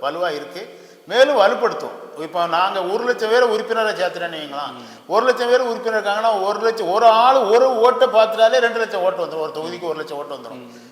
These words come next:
Speaker 1: இந்த அடிப்படையில் தான் கட்டமைப்பை நாங்க கொண்டு போயிட்டு இருக்கோம்.
Speaker 2: திருநெல்வேலி மாவட்டத்தில் இருக்கிற மொத்தம் அஞ்சு தொகுதிகளில் வரப்போகிற ரெண்டாயிரத்தி இருபத்தி ஆறு சட்டமன்ற தேர்தல் உங்களுடைய இலக்குனா என்னவா இருக்கும்?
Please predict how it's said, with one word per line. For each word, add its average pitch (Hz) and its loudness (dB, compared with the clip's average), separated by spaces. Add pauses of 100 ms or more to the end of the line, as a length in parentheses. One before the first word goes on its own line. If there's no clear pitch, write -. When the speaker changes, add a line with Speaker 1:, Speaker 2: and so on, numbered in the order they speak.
Speaker 1:
இந்த 214 4
அடிப்படையில் 208 2
தான் 233 -2
கட்டமைப்பை 170 -4
நாங்க 143 -6
கொண்டு 123 -14
போயிட்டு 117 -16
இருக்கோம். - -20 (880)
Speaker 2:
திருநெல்வேலி 262 -2
மாவட்டத்தில் 226 -2
இருக்கிற 208 -8
மொத்தம் 196 -4
அஞ்சு 214 -8
தொகுதிகளில் 208 -4
வரப்போகிற 190 -2
ரெண்டாயிரத்தி 202 -4
இருபத்தி 196 -6
ஆறு 175 -6
சட்டமன்ற 175 -10
தேர்தல் 147 -10 (300)
உங்களுடைய 185 -4
இலக்குனா 233 -2
என்னவா 190 -4
இருக்கும்? 143 -8